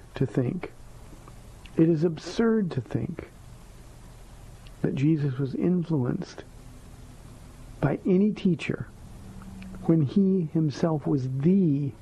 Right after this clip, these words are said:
teacher and the author of the law.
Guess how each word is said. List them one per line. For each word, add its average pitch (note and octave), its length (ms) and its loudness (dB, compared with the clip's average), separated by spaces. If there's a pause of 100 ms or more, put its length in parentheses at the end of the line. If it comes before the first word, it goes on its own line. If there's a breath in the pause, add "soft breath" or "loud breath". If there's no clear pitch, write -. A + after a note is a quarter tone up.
(160)
teacher - 500 0 (1120)
and E3+ 300 8
the E3 160 2 (140)
author - 600 2 (580)
of C3 220 4
the C#3+ 80 4
law. D#3+ 380 0